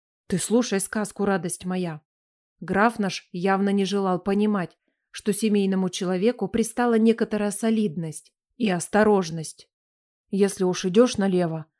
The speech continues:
то заметай следы». А он продолжал пить, играть и ходить по бабам, чем сильно молодую жену огорчал. От огорчения она возьми и приставься. Сердце не выдержало. Не получается эта история веселой.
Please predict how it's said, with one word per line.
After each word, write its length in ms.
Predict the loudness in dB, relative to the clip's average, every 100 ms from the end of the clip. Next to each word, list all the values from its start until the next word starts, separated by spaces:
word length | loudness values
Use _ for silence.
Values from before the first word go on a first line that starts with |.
| _ _
то 120 | -2 -2
заметай 420 | 0 -4 -2 -2
следы». 600 | -4 -4 -2 0 -2 -6 _ _ _
А 120 | 2 4
он 140 | 4
продолжал 500 | 2 2 2 2 -2
пить, 440 | 0 0 0 -4 _
играть 460 | -2 2 2 2 -2
и 80 | -2
ходить 380 | 2 2 2 2
по 140 | 2
бабам, 440 | 4 2 0 -4 -8 _ _ _
чем 200 | -4 0
сильно 420 | 0 2 4 6 6
молодую 420 | 4 2 2 2
жену 360 | 0 0 2
огорчал. 680 | 0 0 0 -2 -6 -6 -8 _ _ _ _
От 180 | -4 -2
огорчения 600 | 0 0 2 2 4 4
она 160 | 0 0
возьми 520 | 0 2 0 0 _ _ _ _
и 100 | -2
приставься. 840 | 0 -2 -4 -4 -6 -6 -12 -14 _ _ _ _ _
Сердце 480 | 0 2 2 0
не 120 | -2 -2
выдержало. 640 | -4 -6 -6 -8 -10 -12 _ _ _ _ _ -6
Не 120 | -4
получается 560 | 0 0 2 2 2 2
эта 180 | 2 0
история 400 | 2 2 2 0
веселой. 580 | -2 -4 -4 -4 -8